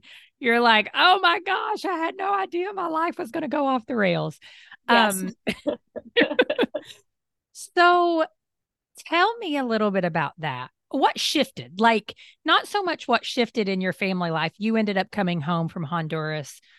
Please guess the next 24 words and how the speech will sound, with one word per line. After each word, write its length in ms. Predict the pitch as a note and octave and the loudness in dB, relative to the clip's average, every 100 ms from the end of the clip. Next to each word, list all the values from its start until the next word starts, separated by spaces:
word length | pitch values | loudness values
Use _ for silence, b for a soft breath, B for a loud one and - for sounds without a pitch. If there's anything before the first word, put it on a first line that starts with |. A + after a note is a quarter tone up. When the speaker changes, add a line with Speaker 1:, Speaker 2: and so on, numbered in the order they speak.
| b | b
Speaker 2:
Mm-hmm. 220 | G#3+ G3 F#3+ | -14 -14 -10
Speaker 1:
from 160 | G#3 F3+ | -4 -2
a 60 | E3+ | -2
pretty 560 | - G3+ F3+ E3+ F3 _ _ - | -2 0 0 -2 -6 _ _ -20
horrible 480 | - A3 G3 F3 D#3 | -4 0 0 -2 -6
experience, 680 | - - D3 D3 D3+ - A3 | -8 -10 -8 -8 -10 -8 -4
not 480 | G3 F#3+ F#3 - - _ _ _ _ | 0 0 -2 -6 -20 _ _ _ _
in 180 | - A#3 | -2 0
the 80 | C#4 | 0
place, 560 | - F#3+ D#3+ E3 - - _ _ _ _ _ - | -2 -2 -2 -6 -12 -20 _ _ _ _ _ -4
but 180 | F#3 - | -4 -4
just 400 | G3 F3+ - - | -6 -6 -10 -4
in 160 | G3+ F#3 | 0 2
general 480 | F#3 E3+ E3+ E3 | 2 2 2 0
with 100 | E3 | 0
some 160 | D#3 - - | -2 -6 -6
other 160 | D#3+ | -6
Speaker 2:
Yes. 80 | D3 | -6
Speaker 1:
things. 460 | - C3+ D#3 - - b b b | -8 -10 -12 -20 -20 b b b
Speaker 2:
Yeah. 200 | G3+ D#3+ - _ _ _ | -6 -6 -10 _ _ _
Speaker 1:
But 280 | B3+ C4 B3+ | 2 4 2
tell 260 | - C#4 | -2 -2
me 240 | E4 E4 D#4 | 0 -4 -6
about 680 | B3 F#3+ A3 G#3 F#3+ - | -4 -2 -2 0 -2 -6